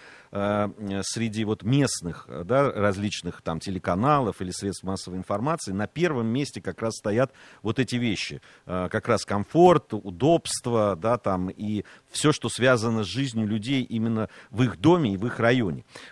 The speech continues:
Вообще, э, это, этот комфорт,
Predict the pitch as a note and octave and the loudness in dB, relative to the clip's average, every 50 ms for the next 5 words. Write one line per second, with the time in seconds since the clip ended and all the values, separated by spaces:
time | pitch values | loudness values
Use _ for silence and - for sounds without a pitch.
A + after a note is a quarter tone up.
0 | - - G2+ G#2+ - - - G#3 G3+ F#3+ E3+ A#2 E2+ B2 A#2+ A#2+ A#2+ A#2+ A#2 - | -2 0 0 0 0 0 4 6 6 6 6 4 2 2 2 2 2 0 -2 -4
1 | - - - _ _ - C3+ C#3 - - D3+ D3 C#3+ - _ _ _ _ _ _ | -6 -12 -20 _ _ -2 -2 0 2 4 4 6 4 2 _ _ _ _ _ _
2 | - - C3 A#2+ C3+ - - C3 C#3+ - - A3+ B3+ C4+ C4 | -8 -6 -4 -2 -2 0 0 0 0 0 0 0 0 0 0